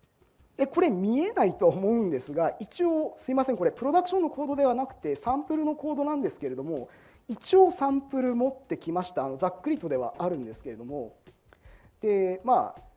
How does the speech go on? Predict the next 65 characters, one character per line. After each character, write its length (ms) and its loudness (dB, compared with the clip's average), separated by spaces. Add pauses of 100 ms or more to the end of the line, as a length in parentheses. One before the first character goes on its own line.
(180)
あ、 140 2
あ 60 2
の、 240 0
見 120 2
え 40 4
な 80 4
い 60 2
と 60 -2
思 120 2
い 40 2
ま 120 0
す 80 -10
ん 80 -6
で、 80 -6
必 180 -14
要 80 -4
な 80 -2
方 220 -2
は 100 2
後 140 -4
で 240 -2
ス 140 -10
ラ 100 4
イ 40 4
ド 100 0
ダ 120 6
ウ 100 0
ン 40 -2
ロ 100 0
ー 20 0
ド 80 0
し 60 -4
て 60 -8
い 60 -8
た 80 -2
だ 100 0
け 100 -4
れ 60 2
ば 140 2
と 100 -4
思 200 -4
う 120 -2
ん 80 -6
で 100 -8
す 120 -18
け 100 -8
れ 60 -8
ど 80 -10
も、 300 -8 (380)
あ 200 -2
の、 100 -6
こ 220 -8
れ 60 -2
非 240 -6
常 180 -4
に 100 -2
困 240 -4
っ 140 -6
た 100 -4
の 120 -8
が、 360 -6 (460)
あ 180 2
の、 260 -2 (100)
分 180 4
か 120 2